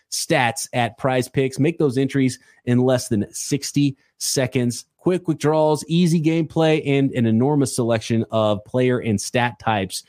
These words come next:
is what makes Prize Picks the number one daily fantasy sports app. And something you can't get anywhere else. With Prize Picks reboot policy, your entries stay in play even if one of your players gets injured. For N F L games and college football top twenty-five matchups,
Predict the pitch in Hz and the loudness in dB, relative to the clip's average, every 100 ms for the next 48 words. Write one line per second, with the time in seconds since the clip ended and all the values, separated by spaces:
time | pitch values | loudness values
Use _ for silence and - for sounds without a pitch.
0 | _ _ _ 117 104 107 107 110 110 - | _ _ _ -4 0 0 0 0 0 -4
1 | - 117 117 - 110 - 98 104 131 135 | -4 -2 -2 -2 -4 -2 0 2 2 2
2 | 127 120 113 104 104 98 98 104 104 101 | 0 2 2 0 -2 -4 -2 0 0 -2
3 | 107 98 92 98 - 98 87 - - _ | -2 -2 -2 -8 -6 -4 -2 -6 -14 _
4 | 90 69 - - 233 247 139 110 _ _ | -8 -6 -6 -2 2 2 0 -4 _ _
5 | _ _ - 302 349 202 113 147 117 113 | _ _ -6 -4 0 0 0 -2 0 0
6 | 117 110 92 92 80 - 95 - 151 185 | 2 2 2 0 -2 -6 -10 -2 0 0
7 | - 165 - 98 104 196 196 185 165 135 | -2 -4 -4 -2 0 2 2 0 0 0
8 | 95 - 104 - _ _ 113 117 156 170 | 0 0 -2 -4 _ _ -2 0 0 0
9 | 190 190 - - 175 175 170 147 127 - | 0 0 -2 0 2 2 0 0 -2 -2
10 | 156 156 156 - 214 269 269 233 202 196 | 0 2 2 0 0 2 2 2 0 2
11 | 170 - 160 160 147 113 127 120 - 147 | 0 0 0 2 0 0 -2 -2 -2 0
12 | 143 95 - _ _ - 113 185 202 220 | 2 0 -4 _ _ -6 0 0 2 0
13 | 185 196 202 165 143 131 156 170 - 170 | 2 2 0 0 0 0 2 0 0 -2
14 | 160 143 - 151 - 165 139 - 139 135 | 0 -2 0 -4 -2 0 0 2 2 2
15 | 101 90 98 110 | 0 0 -2 -2